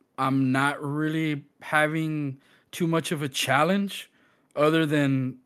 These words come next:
you know, if something happens, it's 'cause it's my fault that I'm, I messed up. Uh, and that's 'cause I don't even have the most O P spell in the game yet. Um, but,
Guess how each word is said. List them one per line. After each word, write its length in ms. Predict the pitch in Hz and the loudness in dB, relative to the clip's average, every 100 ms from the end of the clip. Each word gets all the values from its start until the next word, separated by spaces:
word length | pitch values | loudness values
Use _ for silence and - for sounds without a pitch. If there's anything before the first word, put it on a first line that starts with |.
| _ _ _ - | _ _ _ -8
you 160 | 156 | -2
know, 220 | 139 123 | 0 0
if 160 | 117 139 | -2 -4
something 280 | - 170 175 | -2 -2 2
happens, 400 | 160 165 156 127 | 2 2 0 -4
it's 120 | 131 | -8
'cause 160 | - 135 | -8 -8
it's 120 | 135 | -2
my 160 | 131 | -2
fault 380 | 127 - 110 90 _ _ | -2 -2 -4 -6 _ _
that 100 | 135 | -4
I'm, 220 | 127 127 123 | -2 -2 -2
I 120 | 127 | -2
messed 300 | 127 123 - | -2 -2 -4
up. 240 | 110 - _ _ _ - _ _ - | -6 -8 _ _ _ -20 _ _ -8
Uh, 280 | 151 120 110 | -4 -4 -4
and 120 | - 131 | -4 -2
that's 160 | 139 | -2
'cause 140 | - 190 | -2 2
I 220 | 156 175 | 4 6
don't 180 | 190 185 | 6 2
even 220 | 180 170 | 2 2
have 260 | 160 160 - _ _ | 4 2 0 _ _
the 180 | 202 147 | -6 -2
most 260 | 143 147 147 | 0 0 0
O 140 | 147 | -2
P 540 | 139 - 147 143 135 - - | -4 -4 -2 0 -2 -6 -14
spell 360 | - 151 151 | -4 2 4
in 80 | 156 | 4
the 100 | 139 | 0
game 300 | 123 143 143 | 0 0 0
yet. 220 | 110 95 _ _ _ _ _ _ _ _ _ _ _ _ - | -2 -6 _ _ _ _ _ _ _ _ _ _ _ _ -14
Um, 440 | 131 120 107 95 87 _ - 127 | -8 -6 -6 -8 -12 _ -20 -10
but, 720 | 127 120 113 113 110 - - | -4 -2 -2 -4 -8 -14 -20